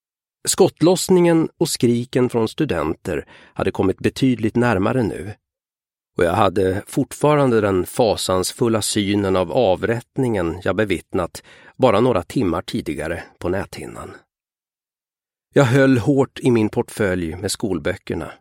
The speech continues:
I D-kortet och klädombytet.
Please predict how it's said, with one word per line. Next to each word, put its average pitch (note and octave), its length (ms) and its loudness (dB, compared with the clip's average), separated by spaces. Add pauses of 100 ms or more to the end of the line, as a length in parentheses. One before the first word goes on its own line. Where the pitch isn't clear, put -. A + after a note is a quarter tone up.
(240)
I G#2+ 180 -2
D-kortet - 800 -6 (180)
och - 220 -4
klädombytet. F2 960 -2